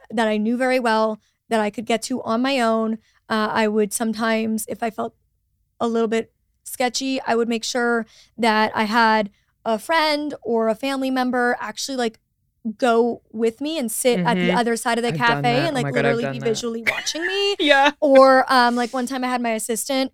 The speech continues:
Speaker 1: like, walk ahead of me to
Speaker 2: Mm.
Speaker 1: where we were meant to meet, and she texted me. She says, she's like, "Yes, he is the guy from the photos." Um, like, so I
Speaker 2: Mm.
Speaker 1: would always, like, have other people verify for me.
Speaker 2: Yeah.
Speaker 1: Talk on the phone first.
Speaker 2: Yeah.
Speaker 1: Get the vibes. FaceTime.
Speaker 2: Right.
Speaker 1: Like, there are things that you can do to make sure you're safe.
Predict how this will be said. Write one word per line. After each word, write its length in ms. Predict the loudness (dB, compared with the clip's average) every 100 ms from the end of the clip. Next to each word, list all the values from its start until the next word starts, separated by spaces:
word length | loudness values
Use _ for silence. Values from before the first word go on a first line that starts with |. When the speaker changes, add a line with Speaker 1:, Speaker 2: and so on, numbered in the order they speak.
| _
Speaker 1:
like, 220 | -2 0 0
walk 340 | 0 2 2
ahead 340 | -2 -2 -2 0
of 180 | -2
me 300 | -6 -6 -6 -6
to 60 |
Speaker 2:
Mm. 280 | -4 -2 2
Speaker 1:
where 160 | 4 2
we 140 | 0
were 80 | -2
meant 160 | -4
to 100 | -4
meet, 240 | -4 -4 -4
and 80 | -6
she 100 | -6
texted 280 | -4 -6 -6
me. 100 | -6
She 140 | -6
says, 280 | -4 -6 -6 _
she's 180 | -10 -8
like, 140 | -2
"Yes, 240 | 0 0 -2
he 140 | -4
is 120 | -6
the 80 | -2
guy 200 | -2 -2
from 140 | -4 -8
the 60 |
photos." 600 | -6 -2 -2 0 0 -2 -8 -20 _ -4 0
Um, 200 | 2 2
like, 220 | 0 0
so 160 | 4
I 100 | 6
Speaker 2:
Mm. 40 | 6
Speaker 1:
would 100 | 2 0
always, 420 | 0 0 -2 -4
like, 140 | -8 -4
have 200 | -4 -2
other 240 | -2 -2
people 300 | -4 -2 -2
verify 680 | -2 -4 -2 -2 -4 -6 -8
for 260 | -8 -12 -12
me. 280 | -14 -16 -8 -2
Speaker 2:
Yeah. 280 | 0 -2 -8 -4
Speaker 1:
Talk 260 | -2 -2
on 80 | -2
the 60 | -2
phone 320 | -2 -2 -4
first. 640 | -6 -8 -10 -12 -12 -12 -4
Speaker 2:
Yeah. 240 | -2 -2
Speaker 1:
Get 180 | -2 -4
the 60 | 0
vibes. 600 | 2 2 0 -4 -8 -8
FaceTime. 720 | -6 -6 -8 -14 -16 -16 -6
Speaker 2:
Right. 280 | -2 -2 0
Speaker 1:
Like, 140 | -2 2
there 260 | 4 4 4
are 60 |
things 340 | 2 -2 -2 -2
that 80 |
you 160 | -4 -4
can 140 | -4 -4
do 140 | -2
to 60 | -2
make 200 | -4 -6
sure 180 | -6 -6
you're 120 | -6
safe. 300 | -8 -12